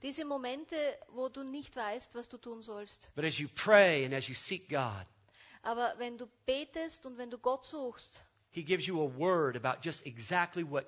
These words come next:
Speaker 2: you should do.
Speaker 1: Gott wird dir genau, wird, wird Gott dir genau sagen,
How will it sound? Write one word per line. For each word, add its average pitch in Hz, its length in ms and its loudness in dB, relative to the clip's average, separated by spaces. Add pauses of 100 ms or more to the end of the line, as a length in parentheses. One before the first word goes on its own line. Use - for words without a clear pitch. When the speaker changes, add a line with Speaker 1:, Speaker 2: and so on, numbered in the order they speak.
Speaker 2:
you 160 240 -6
should 107 300 -6
do. 104 180 -8 (560)
Speaker 1:
Gott 254 280 -4
wird 262 240 -8
dir 240 100 -4
genau, 247 640 -6
wird, - 260 -10
wird 254 160 -6
Gott 262 220 -2
dir 262 100 -6
genau 247 520 -4
sagen, 240 580 -4